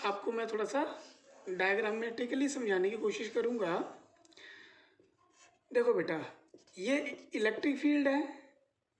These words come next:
राइट? ये वाई एक्सिस, ये आपका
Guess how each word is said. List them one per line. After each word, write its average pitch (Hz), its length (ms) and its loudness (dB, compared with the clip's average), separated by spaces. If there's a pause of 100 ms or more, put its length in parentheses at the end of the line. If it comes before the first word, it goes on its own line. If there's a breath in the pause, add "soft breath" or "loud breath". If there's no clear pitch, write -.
(100)
राइट? 247 380 0 (840)
ये 196 120 4
वाई 196 300 2
एक्सिस, 294 640 -2 (1000)
ये 196 140 0
आपका 214 280 0